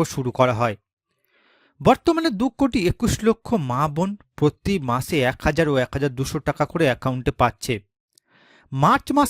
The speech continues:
পড়ে গেছে, তাই মা বোনেরা জানতে চাইছে কবে দেওয়া শুরু হবে লক্ষ্মীর ভাণ্ডার প্রকল্পের টাকা। বন্ধুরা, লক্ষ্মীর ভাণ্ডার প্রকল্প নিয়ে মাঝে মাঝে বড়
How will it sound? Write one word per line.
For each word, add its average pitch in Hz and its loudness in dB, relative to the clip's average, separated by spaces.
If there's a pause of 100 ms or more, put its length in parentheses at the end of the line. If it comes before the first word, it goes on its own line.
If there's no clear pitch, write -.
(100)
পড়ে 208 2
গেছে, 214 -2 (520)
তাই 160 4 (120)
মা 127 -2
বোনেরা 214 0 (120)
জানতে 123 0
চাইছে 156 0 (400)
কবে 220 4
দেওয়া 170 0
শুরু 151 -2
হবে 143 2 (420)
লক্ষ্মীর 151 0
ভাণ্ডার 139 -2
প্রকল্পের 135 0
টাকা। 123 2 (1040)
বন্ধুরা, 311 4
লক্ষ্মীর 233 0
ভাণ্ডার 254 2
প্রকল্প 226 0
নিয়ে 226 0 (120)
মাঝে 156 0
মাঝে 185 0 (100)
বড় 156 0